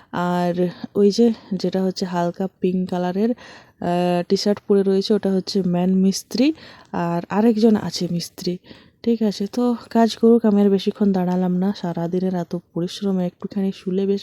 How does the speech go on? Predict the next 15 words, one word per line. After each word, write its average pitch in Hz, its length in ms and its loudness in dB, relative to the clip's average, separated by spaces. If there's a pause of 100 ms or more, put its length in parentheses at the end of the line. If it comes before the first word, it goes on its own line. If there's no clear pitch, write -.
ভালো 165 280 -4
লাগে। 165 220 -4 (500)
তো - 100 -8
এরপর 226 260 2
একটু 220 200 0
শুয়েছিলাম। 214 600 0 (140)
বিকেল 180 320 -2
থেকে 190 280 -2
আবারও 175 400 0 (280)
মিস্ত্রিদের 180 560 -2
জন্য 175 220 -2 (180)
চা 190 120 -2 (120)
করা, 175 340 -2 (280)
শ্বশুরমশাইয়ের 175 640 -6
জন্য 175 140 -4